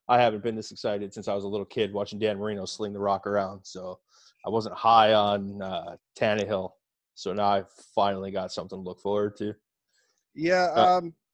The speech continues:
Speaker 2: I think that, I think Tua is gonna be a, a good fit. I'm just worried that he doesn't play well, and then it's like, you have to stick with him.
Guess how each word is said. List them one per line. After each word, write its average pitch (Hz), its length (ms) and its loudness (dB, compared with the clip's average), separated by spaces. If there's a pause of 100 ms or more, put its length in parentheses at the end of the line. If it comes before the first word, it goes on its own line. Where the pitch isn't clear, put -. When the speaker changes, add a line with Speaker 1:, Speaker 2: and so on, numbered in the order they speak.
(160)
Speaker 2:
I 180 100 0
think 208 420 -4
that, 170 300 2 (880)
I 175 40 0
think 208 240 0
Tua 185 260 2
is 147 100 0
gonna 151 240 -2
be 131 180 0
a, 120 100 -4 (220)
a 135 80 -4
good 131 260 0
fit. 127 320 0
I'm 139 120 2
just 156 240 -6
worried 151 320 2
that 139 180 2
he 131 80 -2
doesn't 131 320 -2
play 135 280 0
well, 127 500 4
and 120 120 -6
then 127 320 0 (200)
it's 123 200 -10
like, 123 300 -2 (180)
you 131 120 -6
have 135 220 -2
to 127 100 -10
stick - 340 -6
with 107 140 -6
him. 104 160 -10